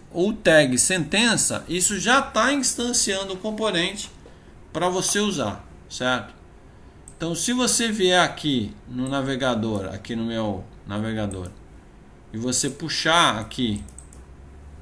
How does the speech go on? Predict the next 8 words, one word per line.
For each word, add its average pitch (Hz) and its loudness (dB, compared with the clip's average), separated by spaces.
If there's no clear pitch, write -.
né? 110 0
Agora 107 0
vamos 127 -2
voltar 110 -2
aqui, 147 -2
voltar 104 -4
mais 113 0
um, 160 -4